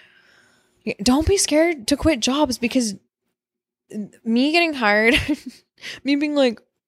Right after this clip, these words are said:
so nervous that, like, I couldn't find work, and then getting hired at these two jobs, and then me realizing, like, "Oh, like, people are hiring." And it's because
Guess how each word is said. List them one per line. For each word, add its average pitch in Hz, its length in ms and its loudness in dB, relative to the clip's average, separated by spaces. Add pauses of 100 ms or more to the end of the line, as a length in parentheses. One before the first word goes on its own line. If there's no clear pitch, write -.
(460)
so 208 400 2
nervous 175 440 2
that, - 120 -2
like, 185 140 2
I 180 100 2
couldn't 175 300 -6
find 175 260 -2
work, 165 240 0
and 180 120 -4
then 170 100 0
getting 180 200 2
hired 170 240 2
at 160 100 0
these 175 140 -4
two 170 160 -4
jobs, 160 460 0
and 170 200 -2
then 165 340 0
me 175 160 0
realizing, 175 460 0
like, - 280 -4
"Oh, 185 200 4
like, 151 300 0 (1160)
people 302 220 0
are 277 140 4
hiring." 160 540 -4 (640)
And 190 600 2 (680)
it's 214 200 0
because 185 760 2